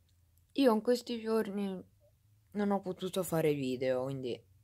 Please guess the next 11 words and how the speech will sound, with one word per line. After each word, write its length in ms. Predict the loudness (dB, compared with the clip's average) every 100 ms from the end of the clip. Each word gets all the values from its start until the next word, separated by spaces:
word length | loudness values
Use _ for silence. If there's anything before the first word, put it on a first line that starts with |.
| _ -12
ero 240 | -8 -6
molto 260 | -6 -6 -8
impegnato, 640 | -8 -6 -2 -4 -4 -12
scusate. 640 | -12 -10 -6 -6 -6 -18 -20 -20 -20 -20 -20 -20 _ _ -16 -16 -16 -20 -20 -20 _ _
Poi 240 | 4 6
vi 120 | 4
volevo 280 | 0 0 0
far 200 | -2 -2
vedere 460 | 0 2 0 -2 _ -8
alcune 380 | -6 -4 -4 -4
cose. 480 | -8 -8 -12 -14